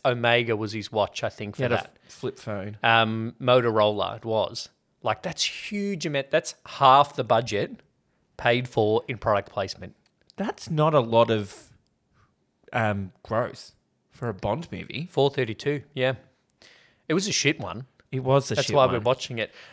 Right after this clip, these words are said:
Speaker 1: The cast, Pierce Brosnan, Halle Berry, Judi Dench, John Cleese.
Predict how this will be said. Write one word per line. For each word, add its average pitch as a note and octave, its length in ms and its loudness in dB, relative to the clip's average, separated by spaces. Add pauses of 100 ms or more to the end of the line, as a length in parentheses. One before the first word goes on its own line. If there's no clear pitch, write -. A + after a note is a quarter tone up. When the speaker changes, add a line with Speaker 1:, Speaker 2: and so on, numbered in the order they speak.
Speaker 1:
The C#3 80 0
cast, D3+ 640 4
Pierce C3+ 240 0
Brosnan, A#2+ 400 0
Halle A#2 260 -2
Berry, G#2+ 320 0
Judi G#2 400 -8
Dench, D3 420 -2
John G#2+ 300 -4
Cleese. - 520 -6